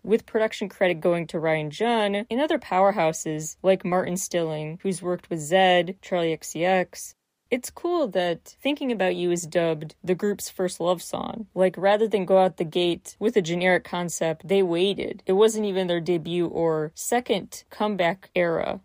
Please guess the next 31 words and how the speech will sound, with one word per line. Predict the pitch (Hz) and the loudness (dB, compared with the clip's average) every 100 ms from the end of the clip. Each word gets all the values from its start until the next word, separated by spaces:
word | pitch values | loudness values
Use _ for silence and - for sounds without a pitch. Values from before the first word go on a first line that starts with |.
| - | -2
It | 196 | -2
feels | 240 240 208 | 2 2 2
more | 185 175 | 0 -2
unique | 170 170 165 160 - - | -4 -4 -6 -8 -12 -2
to | 202 | 2
have | 175 | 2
waited | 156 170 170 165 156 | 2 0 2 0 -2
to | - 160 | -4 -6
put | - 165 | -4 -2
out | 160 156 - - | 0 -2 -4 -14
the | 170 175 | -4 -2
first | - 196 185 - - - 180 | 0 0 0 -4 -10 -6 -4
official | 175 - 196 - 175 165 | -2 -2 -4 -2 0 0
love | 160 156 | 0 -2
song. | - - - 185 - _ _ _ _ _ _ _ _ _ | -8 -8 -8 -10 -12 _ _ _ _ _ _ _ _ _
Chris | - 320 330 233 | -4 -2 0 0
Main | 226 226 190 185 262 | 2 2 2 -2 -4
released | 196 214 208 202 - - - | 0 0 0 -2 -6 -8 -6
I'm | 202 | -2
Not | 202 180 - | 0 -2 -2
Sorry, | 180 165 156 156 170 233 | -2 0 0 -4 -6 -4
a | 196 | -4
good | 185 254 | 2 0
rock | 220 175 170 - | 2 2 2 -2
song. | - 165 151 156 185 - _ - | -8 -6 -6 -8 -12 -18 _ -4
And | 294 | -4
I | 339 | -2
also | 302 - | -2 -4
talked | 233 214 202 - - - | -6 -4 -4 -6 -18 -8
to | - 220 | -4 -2
Vision, | 170 175 151 151 - | 0 0 0 -6 -8